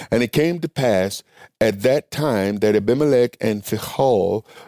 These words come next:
the chief captain of his host or army, spake unto Abraham, saying, Elohim is with thee in all that thou doest." Now, we're gonna see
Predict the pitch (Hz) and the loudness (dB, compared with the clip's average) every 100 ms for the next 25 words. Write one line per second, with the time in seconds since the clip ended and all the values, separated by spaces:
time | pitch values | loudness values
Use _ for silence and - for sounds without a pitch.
0 | - 101 - - 170 165 - - 139 131 | -4 -2 -2 -2 0 0 -4 -4 -2 -2
1 | - 127 120 110 110 104 - - 117 95 | -2 -2 0 0 -2 -4 -4 0 2 0
2 | - 101 - 120 107 90 95 - - - | 0 0 2 0 0 -2 -6 -10 -16 -12
3 | - - 147 143 - 131 117 117 117 113 | -12 -2 -2 0 -2 -4 -2 -2 0 0
4 | 107 98 92 92 - 123 107 90 85 - | -2 -2 -2 -4 -2 0 0 -2 -8 -20
5 | - 101 117 113 117 139 139 120 98 117 | -4 0 2 0 -2 -2 -2 -4 -4 -4
6 | 127 107 110 101 95 - 107 98 107 110 | -4 0 0 0 -4 -4 0 2 2 2
7 | 117 98 98 104 101 92 82 - - - | 0 0 0 0 -2 -6 -6 -10 -18 -14
8 | - 120 - 123 135 180 208 185 - - | -4 -2 -2 -2 0 2 0 0 -4 -4
9 | 156 139 110 | -2 0 -2